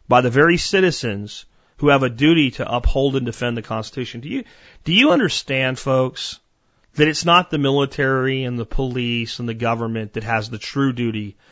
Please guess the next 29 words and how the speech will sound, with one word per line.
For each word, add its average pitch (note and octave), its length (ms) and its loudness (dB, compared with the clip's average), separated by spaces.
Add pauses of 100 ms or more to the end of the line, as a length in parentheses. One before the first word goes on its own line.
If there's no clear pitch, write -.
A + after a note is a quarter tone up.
(160)
to B2 180 2
uphold A2+ 440 4
and G#2+ 80 -4
defend G#2+ 340 -6
the G#2 60 -10
Constitution G#2+ 720 -10
of G#2 60 -8
the G#2+ 60 -8
United G#2+ 200 -8
States? A2 340 -14
It's - 120 -16
the G#2+ 80 -12
citizen. A2+ 540 -10 (800)
That D#3 180 4
the D#3+ 100 6
reason G3+ 800 2
that D3 380 2 (760)
these E3 300 0
officials D#3 1000 0 (1400)
and C3 400 2
members D#3+ 340 4
of D3+ 80 -2
our D3 100 4
military B2+ 680 0
and A#2+ 140 -6
members C#3+ 340 0
of B2+ 100 -4
law B2 260 0
enforcement G#2+ 600 -6